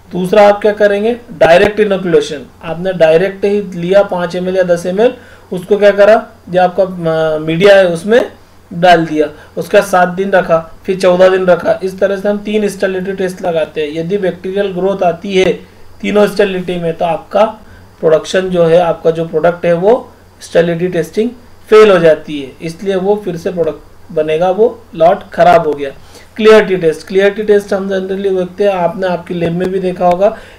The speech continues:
एक बोर्ड लगा रहता है white background और black background वाला। अब उसमें क्या होता है, जो black background रहता है उसमें हम white impurities को देखते हैं और जो white background है उसमें हम black impurities को देखते हैं। इसके base पे हम जाके हमारी जो vial और ampoule या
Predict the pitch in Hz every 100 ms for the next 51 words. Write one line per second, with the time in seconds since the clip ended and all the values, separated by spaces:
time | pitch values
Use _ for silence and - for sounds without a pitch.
0 | - 185 165 185 190 185 185 180 180 190
1 | 170 170 170 170 170 185 190 190 175 165
2 | 160 151 151 151 151 151 147 147 147 143
3 | 131 - - - - 185 190 208 208 196
4 | 196 202 202 185 165 165 202 185 180 175
5 | 180 185 180 180 190 185 185 175 170 180
6 | 190 185 185 185 185 208 190 185 185 202
7 | 196 196 240 247 - - - - 156 160
8 | 208 233 - - - 165 170 170 180 185
9 | 196 190 202 196 208 185 185 185 180 175
10 | 175 170 185 170 165 - 190 170 - 185
11 | 165 165 165 190 180 170 165 185 175 170
12 | 175 175 165 160 160 175 170 156 151 180
13 | 180 220